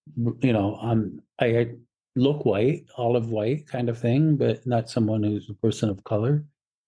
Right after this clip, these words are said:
But still being gay and being from a culture that's been vilified in the sense that we're all terrorists and, um, you know,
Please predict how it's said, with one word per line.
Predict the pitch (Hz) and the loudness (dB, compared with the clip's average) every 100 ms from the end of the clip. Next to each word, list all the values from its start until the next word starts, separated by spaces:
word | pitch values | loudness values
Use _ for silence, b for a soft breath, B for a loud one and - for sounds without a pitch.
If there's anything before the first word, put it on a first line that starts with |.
| _ _ - | _ _ -6
But | 147 123 120 | 0 0 0
still | - 147 123 113 | -2 0 2 2
being | 113 120 113 110 | 2 2 2 2
gay | 113 110 113 | 4 4 2
and | 107 107 107 | 0 0 0
being | 107 104 104 | 0 0 0
from | 113 107 | -2 -4
a | 101 | -2
culture | 107 104 - 104 | -2 -2 0 -2
that's | 101 | -2
been | - 110 101 | -4 -2 0
vilified | 107 107 - - 92 117 | 0 0 -2 -4 -2 0
in | 117 110 | 0 -2
the | 101 | -2
sense | 113 101 104 | -2 -2 0
that | 107 | -2
we're | 104 101 | -2 -4
all | 95 101 101 | -2 -2 -2
terrorists | - 101 98 101 107 - - | 0 0 2 0 -2 -6 -6
and, | 98 98 - _ _ _ _ _ _ _ - | -6 -6 -12 _ _ _ _ _ _ _ -2
um, | 98 95 95 95 - - | 0 0 -2 -4 -10 -2
you | 117 95 | 0 2
know, | 98 101 | 0 -2